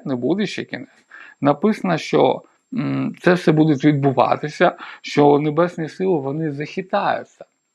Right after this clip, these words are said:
Вони не будуть повністю зруйновані, але вони тільки захитаються.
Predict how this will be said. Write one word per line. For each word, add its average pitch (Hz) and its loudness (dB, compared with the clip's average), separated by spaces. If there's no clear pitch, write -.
Вони 135 -2
не 143 -2
будуть 240 -2
повністю 123 -4
зруйновані, - -8
але 123 -8
вони 143 -2
тільки 143 0
захитаються. - 0